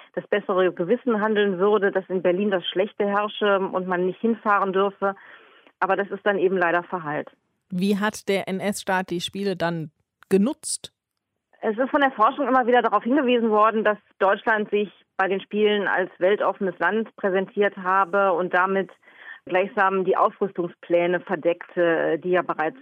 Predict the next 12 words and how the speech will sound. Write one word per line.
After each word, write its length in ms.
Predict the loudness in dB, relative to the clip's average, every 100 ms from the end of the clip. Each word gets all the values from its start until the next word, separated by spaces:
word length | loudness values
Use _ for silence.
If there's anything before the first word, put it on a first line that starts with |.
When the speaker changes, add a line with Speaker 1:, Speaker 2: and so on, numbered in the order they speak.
| _
Speaker 1:
äh, 200 | -6 -6
gehegt 480 | -4 0 0 -2 -6
wurden. 420 | -2 -2 -4 -8 -12 -20 -10
Das 140 | -10
stimmt 420 | -2 2 4 2 0
auch. 380 | 2 2 0 -2
Äh, 100 | 2
allerdings 520 | 2 2 0 0 0
muss 140 | 0
man 200 | 0 0
sagen, 440 | 2 2 2 -2 0
dass 160 | -2